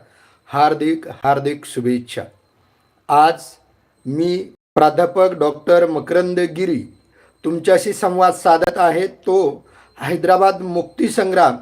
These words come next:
म्हणजे आपण ज्या भागात येतो, तो मराठवाडा भाग.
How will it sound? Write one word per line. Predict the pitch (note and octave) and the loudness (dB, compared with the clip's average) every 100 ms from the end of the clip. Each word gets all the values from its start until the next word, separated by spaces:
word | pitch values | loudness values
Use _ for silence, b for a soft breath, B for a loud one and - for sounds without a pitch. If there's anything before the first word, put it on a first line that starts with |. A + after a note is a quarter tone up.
| - - | -14 -8
म्हणजे | D#3+ F3 | -4 2
आपण | F3+ D#3+ F#3 F#3 | 4 4 0 -6
ज्या | F3 _ - | -8 _ -4
भागात | F3 F#3+ | -2 -2
येतो, | E3 D#3+ D#3+ F#3+ B B B | -4 -6 -8 -8 B B B
तो | G3 G3 | 2 4
मराठवाडा | F3+ D3+ D3+ D#3 C#3+ | 4 0 0 2 2
भाग. | C#3+ B2 | 2 0